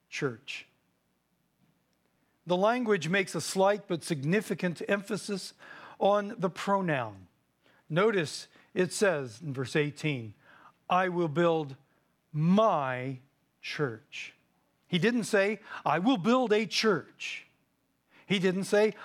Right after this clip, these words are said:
"I will build the church." He said, "I will build my church." It could be rendered, "I will build for myself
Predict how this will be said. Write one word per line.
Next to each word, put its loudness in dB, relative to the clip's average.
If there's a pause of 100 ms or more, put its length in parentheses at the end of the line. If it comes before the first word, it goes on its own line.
(120)
"I 4
will 0
build 2
the 4
church." -2 (680)
He 0
said, 2 (400)
"I 2
will 4
build 2 (300)
my 4
church." -2 (460)
It -2
could 2
be 2
rendered, 0 (340)
"I 2
will 2
build 2
for -2
myself -4